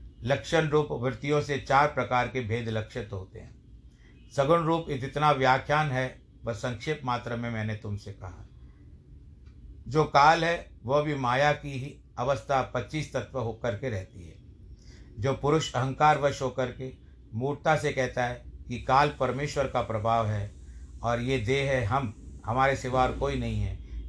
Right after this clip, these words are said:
इस प्रकार अज्ञान से उस व्यक्ति को अपने देह का अभिमान बना रहता है, लेकिन जगत से डरता रहता है। हे माता,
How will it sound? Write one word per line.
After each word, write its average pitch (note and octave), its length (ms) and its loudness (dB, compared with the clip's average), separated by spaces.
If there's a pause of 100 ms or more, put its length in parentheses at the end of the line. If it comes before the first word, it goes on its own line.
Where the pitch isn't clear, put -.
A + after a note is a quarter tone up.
(100)
इस G#2 100 -4
प्रकार B2 480 2
अज्ञान B2+ 440 2
से G#2+ 400 -4 (260)
उस A#2 160 -4
व्यक्ति A#2 340 -2
को A2+ 320 -2 (260)
अपने B2 300 -2
देह C3 300 0
का C3+ 120 0
अभिमान A#2+ 560 2
बना A2 280 2
रहता G#2 320 0
है, G#2 140 -4 (280)
लेकिन D3 360 2
जगत C3 340 2
से D3+ 120 2
डरता G#2+ 320 0
रहता - 320 -10
है। - 200 -18 (640)
हे B2 140 -2
माता, A#2+ 480 -2